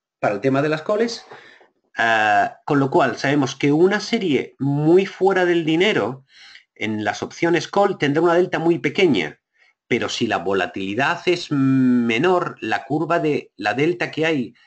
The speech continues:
verán que es cero noventa y cinco para series muy in the money,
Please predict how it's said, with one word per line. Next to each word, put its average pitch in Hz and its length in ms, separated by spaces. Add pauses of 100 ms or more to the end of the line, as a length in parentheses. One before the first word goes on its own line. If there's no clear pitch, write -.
(160)
verán 117 260
que 127 100
es 123 100
cero 143 140
noventa 127 280
y 120 40
cinco - 280
para - 120
series 127 400
muy 135 200
in 123 100
the 123 80
money, 160 440